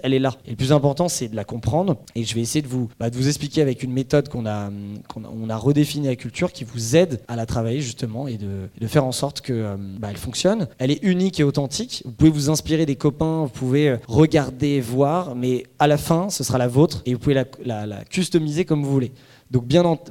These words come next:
avoir bien en tête qu'elle est forcément unique et authentique, donc il n'y a pas de copycat, il n'y a pas de recette magique qui existe, ce sera la vôtre. Il y a une définition,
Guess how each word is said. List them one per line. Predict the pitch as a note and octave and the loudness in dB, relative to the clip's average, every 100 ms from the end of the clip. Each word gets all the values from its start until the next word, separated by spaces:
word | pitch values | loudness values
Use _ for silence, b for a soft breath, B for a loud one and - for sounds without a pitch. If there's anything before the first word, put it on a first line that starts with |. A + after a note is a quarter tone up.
| - | -2
avoir | C3+ C#3 C3+ | 2 4 4
bien | D#3+ | 4
en | D#3+ | 4
tête | D3 F#3 | 2 2
qu'elle | - C3 | 2 0
est | |
forcément | C#3+ D3 - D3+ D3+ | 0 -2 0 2 2
unique | D3 D#3 D3+ | 2 0 2
et | |
authentique, | C3 A#2+ - F#3 | 0 0 -4 -4
donc | C#3 A2+ | -4 -6
il | |
n'y | A#2 | 2
a | |
pas | D#3 | 2
de | D3+ | 2
copycat, | C#3+ - A#2 D3 D#3+ | -4 -4 -8 -4 -4
il | - - - - | -6 -20 -16 -2
n'y | |
a | |
pas | C3 D3+ | 2 4
de | |
recette | C#3 C#3+ C#3+ | 4 2 2
magique | C3+ C3 D3 | 0 -2 -2
qui | C3 | -4
existe, | A2+ A#2+ F3+ | -4 -4 -6
ce | A#2 | -6
sera | - B2+ | -4 -2
la | |
vôtre. | A2+ G#2 - _ | -2 -6 -10 _
Il | - | -2
y | |
a | C3+ | 0
une | D#3+ | 4
définition, | F3 F3+ E3 D3 D#3 F#3 | 4 4 0 0 0 0